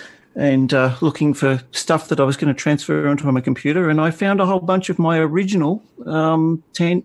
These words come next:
uh, Tandy computer cassettes, uh, including the very first cassette that I ever, um, got, um, before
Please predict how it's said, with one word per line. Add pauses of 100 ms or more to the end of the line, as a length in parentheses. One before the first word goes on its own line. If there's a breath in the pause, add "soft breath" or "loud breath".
(100)
uh,
Tandy
computer
cassettes, (760 loud breath)
uh,
including
the
very
first
cassette (200)
that
I
ever, (340)
um,
got, (340)
um, (560 loud breath)
before